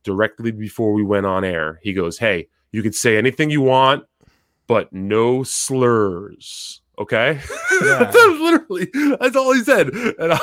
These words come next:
Speaker 1: was like,
Speaker 2: No slurs?
Speaker 1: Slurs. He said, "No
Speaker 2: <laughs>
Speaker 1: slurs." So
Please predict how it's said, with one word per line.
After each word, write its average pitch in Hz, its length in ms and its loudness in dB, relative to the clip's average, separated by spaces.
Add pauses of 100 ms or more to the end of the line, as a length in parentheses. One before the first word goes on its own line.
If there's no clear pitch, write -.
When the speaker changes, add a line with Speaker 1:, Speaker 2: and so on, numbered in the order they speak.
(260)
Speaker 1:
was 170 200 -4
like, 127 140 -6
Speaker 2:
No 139 140 -4
slurs? 143 840 -6 (100)
Speaker 1:
Slurs. 131 800 0
He 160 80 -14
said, 127 220 -4
"No 127 160 -2
Speaker 2:
<laughs> 131 80 -8
Speaker 1:
slurs." 113 320 -2 (400)
So 120 380 2